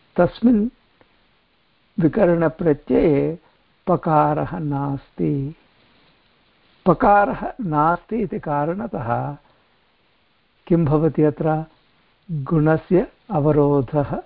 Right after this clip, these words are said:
भवति इति। अतः तुदादिगणे केवलं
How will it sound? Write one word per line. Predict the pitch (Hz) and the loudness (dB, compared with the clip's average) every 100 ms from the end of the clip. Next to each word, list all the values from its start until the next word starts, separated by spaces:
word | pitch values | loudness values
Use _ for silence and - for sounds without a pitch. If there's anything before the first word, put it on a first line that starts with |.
| _ 196 | _ -4
भवति | 151 160 139 135 - 127 127 127 131 - | 0 2 2 -2 -2 -2 0 0 -2 -4
इति। | 185 120 - - _ _ _ _ _ _ _ _ _ _ _ _ _ _ _ - - - | -8 -6 -10 -12 _ _ _ _ _ _ _ _ _ _ _ _ _ _ _ -20 -8 -2
अतः | 165 - 143 185 165 175 - _ _ _ _ _ - | 2 2 2 2 0 -2 -8 _ _ _ _ _ -2
तुदादिगणे | 160 196 208 208 202 196 147 147 202 _ _ _ _ _ _ _ | 4 6 4 2 0 0 -2 -4 -6 _ _ _ _ _ _ _
केवलं | - 156 165 175 170 | -2 0 2 2 0